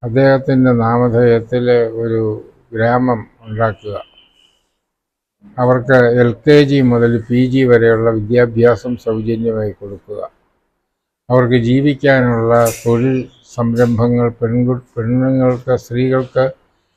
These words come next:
ഒരു വ്യവസായ യൂണിറ്റ്, ആണുങ്ങൾക്ക് മറ്റൊരു വ്യവസായ യൂണിറ്റും ആ ഗ്രാമത്തിലുണ്ടായിരിക്കും.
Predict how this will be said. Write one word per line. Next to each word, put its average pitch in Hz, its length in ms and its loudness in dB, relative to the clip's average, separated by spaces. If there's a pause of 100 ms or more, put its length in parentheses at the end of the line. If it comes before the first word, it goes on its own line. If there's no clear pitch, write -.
(200)
ഒരു 127 160 4
വ്യവസായ 123 580 4
യൂണിറ്റ്, 117 460 0
ആണുങ്ങൾക്ക് 123 680 0
മറ്റൊരു 113 380 -4
വ്യവസായ 113 480 -2
യൂണിറ്റും 110 680 -4
ആ 113 80 -4
ഗ്രാമത്തിലുണ്ടായിരിക്കും. 104 1200 -6